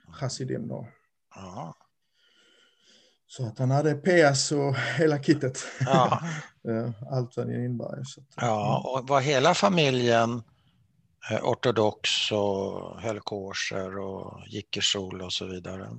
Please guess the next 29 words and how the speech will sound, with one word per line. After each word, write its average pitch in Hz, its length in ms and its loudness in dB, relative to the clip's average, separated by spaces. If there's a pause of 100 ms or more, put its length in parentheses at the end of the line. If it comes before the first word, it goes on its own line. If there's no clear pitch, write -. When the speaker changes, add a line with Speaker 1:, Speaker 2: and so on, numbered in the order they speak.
(280)
Speaker 1:
Ja, 139 560 -4 (120)
det, 139 180 -6 (400)
den 143 240 -4
uppfattningen 143 560 -6
fick 139 280 -8
jag 135 120 -2
av 131 100 -2
det 135 120 0
han 127 120 -2
har 131 80 -2
berättat 127 360 -6
för - 160 -12
mig, - 100 -10
Speaker 2:
Mm, 107 140 -6
Speaker 1:
så 82 140 -12
att, - 180 -16
eh, - 140 -8
Speaker 2:
mm. 135 120 -8 (1300)
Speaker 1:
ja. 135 160 -10 (1000)
Speaker 2:
Så 117 80 -4
han 139 160 4
växte 170 320 2
upp 160 200 2
med 185 160 2
de 175 140 2
här 113 480 4
tidningslockarna 117 1080 -2
med 101 200 -8
Pejes. 120 680 -2